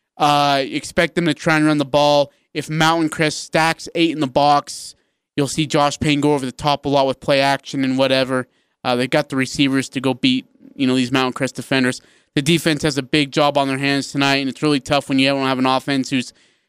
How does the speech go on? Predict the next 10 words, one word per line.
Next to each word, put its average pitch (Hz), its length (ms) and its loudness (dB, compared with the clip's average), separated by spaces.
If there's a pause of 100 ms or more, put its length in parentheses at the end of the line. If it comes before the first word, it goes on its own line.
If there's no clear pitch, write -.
(140)
competent 151 500 0
to 139 60 -2
score 160 460 0 (220)
consistently, 135 760 -2 (360)
and 131 80 -2
that's 139 160 0
been 147 140 0
the 143 80 0
case 151 320 0
for 123 180 -12